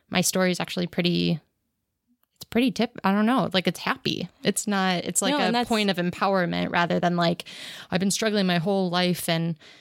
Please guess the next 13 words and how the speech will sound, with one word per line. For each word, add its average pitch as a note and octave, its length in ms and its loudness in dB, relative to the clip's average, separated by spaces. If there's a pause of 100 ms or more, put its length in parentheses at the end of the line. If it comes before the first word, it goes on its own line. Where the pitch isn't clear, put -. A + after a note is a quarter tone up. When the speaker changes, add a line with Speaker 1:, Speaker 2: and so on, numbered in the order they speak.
(500)
Speaker 1:
you - 160 0
know, E3 260 2 (640)
whatever." F#3 360 2
It's F#3+ 280 0
like, F#3 140 0
"Well, A3+ 100 0
I C4+ 100 2
just F4 180 -2
didn't F#3+ 300 2
know." F#3 480 2 (240)
<laughs> C4 160 2 (920)
And A3 200 -2
then A3 420 0